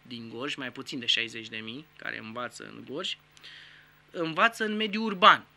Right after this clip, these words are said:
Deci mediul rural reprezintă diferența, deci vreo treizeci și șapte la sută. În școlile din rural, problemele sunt din ce în ce mai mari, pentru că copiii sunt din ce în ce mai puțini. Asta n-ar fi,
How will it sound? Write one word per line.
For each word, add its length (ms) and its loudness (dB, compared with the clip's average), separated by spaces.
Deci 180 -4
mediul 440 -4
rural 540 2
reprezintă 840 -6
diferența, 960 0
deci 220 -2
vreo 200 -6
treizeci 480 -2
și 140 2
șapte 920 -2
la 220 -4
sută. 380 -12
În 320 -4
școlile 460 2
din 340 -6
rural, 460 2
problemele 540 2
sunt 200 -6
din 160 -4
ce 140 6
în 100 2
ce 120 2
mai 200 -2
mari, 260 0
pentru 260 -6
că 100 -4
copiii 360 -10
sunt 200 -8
din 180 -6
ce 180 -2
în 120 -8
ce 240 -2
mai 200 -6
puțini. 320 -10
Asta 260 8
n-ar 180 12
fi, 300 -4